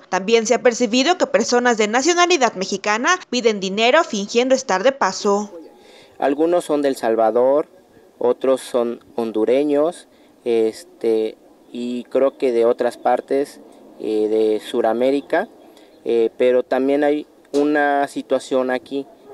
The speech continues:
Speaker 2: que hay unas personas que en este caso son mismos mexicanos, que son oaxaqueños,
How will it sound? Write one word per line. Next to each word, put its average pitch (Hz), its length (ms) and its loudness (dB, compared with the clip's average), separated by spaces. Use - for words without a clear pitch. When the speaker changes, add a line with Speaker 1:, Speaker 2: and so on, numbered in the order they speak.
Speaker 2:
que 143 80 2
hay 147 140 2
unas 151 280 0
personas 139 720 -2
que - 160 -6
en 127 80 -2
este 131 240 -4
caso 127 260 -4
son 131 260 -6
mismos 143 420 -6
mexicanos, 135 880 -2
que 113 100 -8
son 117 300 -8
oaxaqueños, 143 840 -2